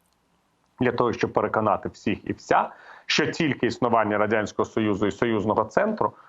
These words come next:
може убезпечити безпеку кожному. От не буде Радянського Союзу, вірмени будуть чубитися з азербайджанцями і вбивати один одного. Узбеки з турками-месхетинцями, росіяни з татарами і чеченцями,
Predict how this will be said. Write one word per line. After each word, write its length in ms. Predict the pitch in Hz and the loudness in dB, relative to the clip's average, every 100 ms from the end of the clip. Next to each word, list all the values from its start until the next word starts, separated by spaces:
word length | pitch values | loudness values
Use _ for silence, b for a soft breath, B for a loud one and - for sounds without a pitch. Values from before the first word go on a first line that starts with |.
| B | B
може 400 | 131 143 120 113 | 2 2 2 0
убезпечити 920 | - 127 120 - - 190 - 110 - | 0 0 0 -2 -2 -2 -4 -6 -4
безпеку 560 | 98 110 - 151 - 120 | -4 -4 -2 -4 -2 -6
кожному. 600 | - 123 110 120 101 - _ b b | -4 -2 -2 -2 -4 -8 _ b b
От 160 | 165 151 | -2 0
не 140 | 170 | 0
буде 380 | 143 170 117 107 | 0 0 2 2
Радянського 520 | 117 120 123 - 127 | 2 2 0 0 -2
Союзу, 400 | - 165 226 135 | -2 -2 0 0
вірмени 420 | 117 127 156 127 | 2 2 2 0
будуть 280 | 98 101 101 | 0 -2 -2
чубитися 460 | - 101 95 87 92 | -2 -2 -2 -2 -2
з 60 | |
азербайджанцями 840 | 98 104 104 - 151 180 - 131 127 | -2 0 0 2 0 0 0 0 0
і 20 | |
вбивати 460 | 110 120 123 120 | 2 2 2 2
один 280 | 113 104 113 | 0 0 2
одного. 340 | 104 104 101 - _ _ _ B B | 2 0 -4 -6 _ _ _ B B
Узбеки 520 | - 135 131 185 - 131 | -2 0 2 0 0 -4
з 80 | |
турками-месхетинцями, 1300 | - 135 - 113 104 101 - 127 - 185 185 - 147 175 - _ _ _ _ _ _ _ _ _ _ _ _ _ _ _ _ _ _ _ - | -2 -2 0 0 0 -2 -2 -4 -2 -2 -2 -2 -2 -4 -8 _ _ _ _ _ _ _ _ _ _ _ _ _ _ _ _ _ _ _ 0
росіяни 680 | 147 160 165 165 190 160 117 | 2 2 0 2 4 2 0
з 60 | |
татарами 600 | - 117 123 110 104 101 | -2 0 2 2 2 0
і 40 | 98 | -4
чеченцями, 880 | - 131 - 180 180 - - 151 | -4 -4 -2 0 -2 -2 -4 -4